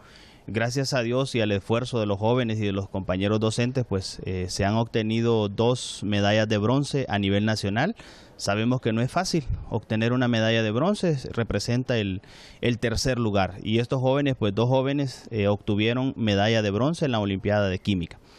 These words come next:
Y esta semana, específicamente el jueves dieciséis, del dieciséis al domingo diecinueve, pues, vamos para el departamento de La Paz. Eh, vamos a participar en la Olimpiada número veinte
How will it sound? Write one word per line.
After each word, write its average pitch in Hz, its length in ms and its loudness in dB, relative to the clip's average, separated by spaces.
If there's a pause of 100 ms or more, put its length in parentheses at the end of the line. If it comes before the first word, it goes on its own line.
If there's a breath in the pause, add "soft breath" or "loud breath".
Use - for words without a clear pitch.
(460 loud breath)
Y 123 160 2
esta 151 200 -2
semana, 170 680 0
específicamente 143 880 -2
el 107 400 0 (560 loud breath)
jueves 135 640 0
dieciséis, 117 800 0
del 104 180 0
dieciséis 104 760 0
al 92 600 -2
domingo 113 400 2
diecinueve, 127 720 0 (480 loud breath)
pues, 110 160 2
vamos 123 300 0
para 117 580 0
el 107 80 -2
departamento 104 680 0
de 120 80 2
La 123 100 0
Paz. - 560 -6 (240 loud breath)
Eh, 98 320 -2
vamos 113 300 0
a 127 60 0
participar 113 580 0
en 120 100 -2
la 110 120 0
Olimpiada 101 440 0
número 110 320 2
veinte 120 400 0